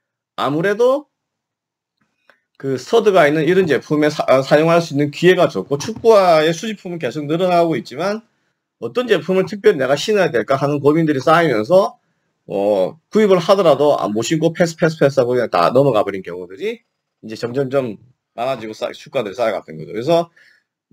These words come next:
특히 이제 그 중에서 신게 되면 아무래도 제 발에 비교적 잘 맞는 아디다스 쪽을 신게 되고, 같은 해에 나온 제품 중에서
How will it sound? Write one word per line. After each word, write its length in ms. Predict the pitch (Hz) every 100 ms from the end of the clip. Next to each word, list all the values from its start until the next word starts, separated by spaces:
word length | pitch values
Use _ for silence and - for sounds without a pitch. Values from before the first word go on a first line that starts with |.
| _
특히 240 | 262 233 254
이제 100 | 190
그 140 | 208
중에서 440 | 208 190 165 175
신게 360 | 254 220 190 233
되면 280 | 208 180 170
아무래도 640 | 117 131 156 165 208 226
제 160 | 175 139
발에 280 | 175 170 160
비교적 260 | 135 170
잘 220 | 160 151
맞는 240 | 151 131 147
아디다스 460 | 117 131 156 160
쪽을 200 | - 127
신게 320 | 127 113 127 113
되고, 240 | 98 107
같은 600 | 131 160 214 202 180 175
해에 240 | 175 175 156
나온 260 | 104 117
제품 280 | 113 - 113
중에서 460 | 107 98 151 185